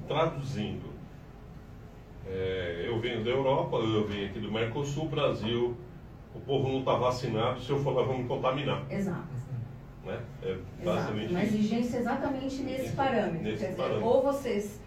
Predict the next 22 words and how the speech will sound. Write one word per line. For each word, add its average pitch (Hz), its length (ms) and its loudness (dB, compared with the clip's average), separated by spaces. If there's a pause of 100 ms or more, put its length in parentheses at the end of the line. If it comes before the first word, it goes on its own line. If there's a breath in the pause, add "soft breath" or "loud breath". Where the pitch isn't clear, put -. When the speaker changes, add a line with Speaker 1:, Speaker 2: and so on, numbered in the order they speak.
(440 loud breath)
Speaker 2:
entendem, 240 580 6
Speaker 1:
Se 202 60 6
enquadra. 156 480 6 (140)
Speaker 2:
entendem 233 840 4
que 226 180 -2
essa 220 220 2
questão 254 540 0
de - 140 -2
dado, 185 640 2 (1000)
porque, 220 260 -2
Jota, 214 420 4 (840)
entende 277 380 2
o 277 60 -2
seguinte: 180 600 -6 (460)
petróleo 262 800 4
é 220 100 -2
um 226 360 2
produto 220 440 -2
muito 294 240 -2
valioso 214 520 0
pra 196 140 -6
nós. - 520 -8